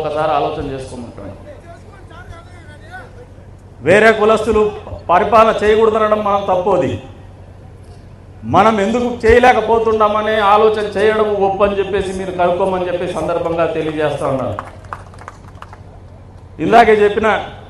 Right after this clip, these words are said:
మేమేం చేసినా పడుంటారులే అనే ధోరణి దాదాపు ఈ ఆరు నెలల కాలంలో చిరకాలం పాటు నాయకులుగా వివిధ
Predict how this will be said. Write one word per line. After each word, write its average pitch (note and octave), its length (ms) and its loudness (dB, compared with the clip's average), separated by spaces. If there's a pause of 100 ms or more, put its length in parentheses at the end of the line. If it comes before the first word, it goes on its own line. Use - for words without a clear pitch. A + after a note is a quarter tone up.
(1500)
మేమేం G3+ 400 2
చేసినా G#3+ 320 2 (160)
పడుంటారులే G#3 680 2
అనే G#3 120 0 (100)
ధోరణి G#3 360 0 (800)
దాదాపు F#3+ 400 6
ఈ - 20 4 (180)
ఆరు G3 160 8
నెలల G3 160 4 (100)
కాలంలో F#3+ 420 4 (1080)
చిరకాలం F#3+ 600 4
పాటు F#3 220 4 (140)
నాయకులుగా F#3 540 2
వివిధ F3+ 200 0